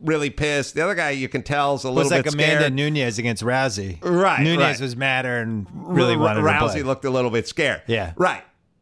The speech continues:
Speaker 1: The thing about, like, Statham and Vin Diesel or The Rock and Statham or Vin, they're equally outraged at each other
Speaker 2: Yeah.
Speaker 1: all the time. And they're, like, both gonna kill each other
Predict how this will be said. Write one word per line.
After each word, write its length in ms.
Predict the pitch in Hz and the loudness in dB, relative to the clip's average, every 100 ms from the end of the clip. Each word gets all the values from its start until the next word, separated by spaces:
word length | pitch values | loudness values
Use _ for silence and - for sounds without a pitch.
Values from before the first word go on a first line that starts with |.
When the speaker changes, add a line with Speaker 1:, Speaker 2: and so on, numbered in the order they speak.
| _ | _
Speaker 1:
The 440 | 85 80 135 131 | -20 -18 -6 -2
thing 220 | 151 262 277 | 0 0 0
about, 280 | 240 185 151 | 0 -2 -2
like, 180 | 151 | -6
Statham 840 | - - - 240 151 - 151 127 113 - _ _ | -6 -6 0 0 0 -4 -4 -4 -10 -16 _ _
and 140 | 151 123 | -4 -2
Vin 300 | 170 208 143 | 0 0 -2
Diesel 720 | 180 202 196 185 180 175 147 - | -4 -2 0 2 2 2 -4 -4
or 120 | 135 | -2
The 100 | 120 | 0
Rock 540 | 113 160 165 160 - - _ - | 2 2 2 -2 -6 -20 _ -8
and 140 | 123 | -6
Statham 540 | - 175 170 151 147 | -2 -2 0 -2 -2
or 80 | 135 | -2
Vin, 240 | 104 170 135 - - | -2 -2 -4 -10 -8
they're 260 | 117 208 - _ _ | 0 0 -2 _ _
equally 600 | 214 269 - 240 202 180 | -2 0 2 2 2 0
outraged 600 | 151 170 175 143 123 - | 0 -2 0 0 0 -2
at 80 | 143 | 0
each 180 | 127 175 | 0 2
other 280 | 151 143 143 | 2 2 2
Speaker 2:
Yeah. 240 | 147 135 | 2 4
Speaker 1:
all 240 | 170 202 | 4 4
the 160 | 202 185 | 2 0
time. 480 | 170 180 156 101 101 - - | 0 -2 -2 -4 -8 -14 -6
And 160 | 156 170 | -2 2
they're, 100 | 180 | 2
like, 340 | 180 170 - _ _ _ _ - | 2 -2 -6 _ _ _ _ 0
both 340 | 226 240 - | 2 2 0
gonna 200 | 220 196 | -2 -2
kill 240 | - 254 | 0 0
each 160 | 247 196 | 0 0
other 220 | 170 170 | -2 -2